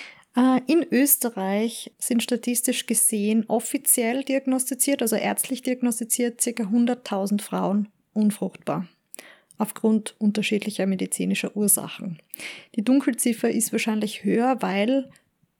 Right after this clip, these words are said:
man, es gibt nicht immer eine Diagnose, wie zum Beispiel bei dir jetzt auch nicht, aber es könnte trotzdem schwierig werden. Und zwar, es gibt auch eine Verteilung, und zwar, wenn man jetzt sich die ganzen Paare,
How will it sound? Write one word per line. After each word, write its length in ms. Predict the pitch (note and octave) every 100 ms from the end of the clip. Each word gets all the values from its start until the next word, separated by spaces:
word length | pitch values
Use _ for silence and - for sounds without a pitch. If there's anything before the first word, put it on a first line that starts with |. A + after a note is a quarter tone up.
| _ _
man, 260 | A3+ A3 -
es 160 | A3 -
gibt 200 | B3 B3
nicht 160 | A3
immer 200 | A#3 A3+
eine 220 | A3 G#3+
Diagnose, 640 | G#3 G3+ G3+ F#3+ F#3 A3+ G3
wie 80 |
zum 120 | G#3+ G#3+
Beispiel 240 | G3+ G#3
bei 100 | G3+
dir 160 | G3+ G3
jetzt 200 | G3 -
auch 220 | G#3+ A#3
nicht, 380 | C#4+ E4 - - _ _ _ _
aber 200 | A3 A3+
es 140 | A3
könnte 280 | - A3 A#3
trotzdem 360 | - G3+ - A3+
schwierig 400 | - G3+ F3+ -
werden. 280 | - F#3+ - _ _ _ _ _ - - - - - _ _
Und 140 | B3 A#3+
zwar, 380 | A#3 A#3+ C4
es 100 | B3+
gibt 160 | - A#3+
auch 80 | A#3
eine 140 | A#3
Verteilung, 840 | A3 G#3+ - A3 C4+ G#3 G3+ C4+ D4+
und 200 | A3+ A3
zwar, 260 | A3+ A3+
wenn 100 | A3+
man 120 | A3
jetzt 200 | A3 G#3
sich 140 | - A3
die 100 | A3
ganzen 380 | A3+ A3+ A3+ A3
Paare, 720 | G#3+ G#3+ A#3 F#3 G#3 C4+